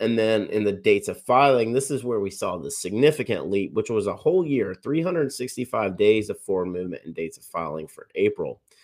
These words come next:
Um, there was no forward movement for China in E B two for either final action or dates of filing. So we've seen the China movement really screech to a halt here,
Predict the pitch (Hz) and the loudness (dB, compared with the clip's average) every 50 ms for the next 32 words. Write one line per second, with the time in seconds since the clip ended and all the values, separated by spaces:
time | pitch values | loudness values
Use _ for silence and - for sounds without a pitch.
0 | _ _ _ _ _ _ _ - - 57 - - - 107 104 104 101 101 98 98 | _ _ _ _ _ _ _ -14 -14 -14 -12 -2 2 4 4 4 4 2 2 4
1 | 107 113 117 120 123 123 120 117 - - 120 120 123 120 110 117 120 120 120 120 | 4 4 4 4 4 4 4 4 2 0 0 2 2 2 2 0 -2 -2 0 -2
2 | 113 101 73 - - - 85 - - - 117 123 151 170 165 127 98 - - - | -2 -4 -6 -6 -8 -8 -8 -8 -6 -6 -4 -4 -2 -2 -2 -2 -4 -4 -4 -6
3 | 92 90 71 65 92 95 92 92 92 92 - - - 95 98 95 92 - - 107 | -6 -4 -4 -4 -4 -4 -2 -2 -4 -4 -4 -4 -4 -2 -2 -2 -4 -4 -4 -4
4 | - - - 113 123 127 135 131 131 120 120 120 120 117 113 110 113 113 104 - | -4 -2 0 2 4 4 4 4 2 0 -2 -2 0 -2 -2 0 -2 -2 -4 -4
5 | - - 104 101 - - _ - 92 87 87 82 76 78 80 - - 82 - - | -2 -2 -2 -2 -2 -4 _ -4 -4 -2 -2 -4 -4 -8 -8 -8 -10 -12 -8 -4
6 | 110 135 165 165 120 92 87 90 - _ _ - _ _ _ - - 113 107 101 | -2 0 2 2 0 0 -2 -6 -12 _ _ -20 _ _ _ -2 0 2 2 2
7 | 104 101 - - - 139 151 160 160 147 135 - - 123 123 127 127 117 107 107 | 2 0 0 0 2 4 4 4 6 4 2 2 2 0 2 2 4 4 6 6
8 | 107 101 98 95 90 - - 107 127 127 135 151 139 131 131 131 127 127 123 113 | 6 6 4 2 -2 -4 -6 -6 -6 -2 2 6 6 8 8 6 4 2 0 0
9 | - - - - 113 113 104 - - - - 120 107 95 82 - - - 104 104 | -2 -6 -8 -4 -4 -4 -4 -6 -8 -6 -2 0 0 0 0 -4 -4 -2 0 2
10 | 107 101 - - - 107 123 117 117 113 113 117 117 - | 2 0 0 -4 -4 0 2 4 4 4 4 2 0 -6